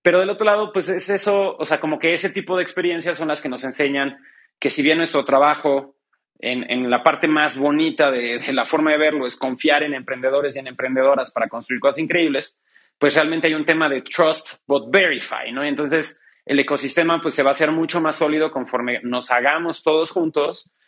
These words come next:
mucho mejores en tener ese criterio, ¿no? Y en, en saber alzar la mano cuando vemos algo que no, no hace sentido o que po-, no puede hacer sentido. Y a mí me da mucho miedo porque hoy, o sea, nosotros, pues, nos tocó aprenderlo.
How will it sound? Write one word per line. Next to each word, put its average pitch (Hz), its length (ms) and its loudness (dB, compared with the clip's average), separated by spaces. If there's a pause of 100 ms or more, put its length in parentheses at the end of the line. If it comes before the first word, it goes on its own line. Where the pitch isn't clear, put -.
(140)
mucho 185 420 2
mejores 156 680 0
en 127 140 -4
tener 135 220 0
ese 151 220 -4
criterio, 131 500 0
¿no? 117 160 -2
Y 131 100 -2
en, 120 220 -6
en 117 120 -8
saber 123 260 4
alzar 143 260 2
la 147 80 0
mano 143 240 -2
cuando 127 200 -4
vemos 135 240 -6
algo 139 220 -2
que 127 100 -12
no, 131 340 -2
no 131 140 -4
hace 135 140 -4
sentido 160 460 0
o 139 80 0
que 120 140 -6
po-, - 220 -10
no 135 260 -6
puede 156 260 2
hacer 127 160 -4
sentido. 147 540 0 (520)
Y 156 180 4
a 165 60 4
mí 214 120 0
me 262 80 0
da 233 100 2
mucho 220 220 -4
miedo 233 260 2
porque 143 300 0
hoy, 170 360 0
o - 60 -12
sea, 120 160 0
nosotros, 160 500 -2
pues, 120 140 -12
nos 117 140 -8
tocó 117 200 0
aprenderlo. 165 640 0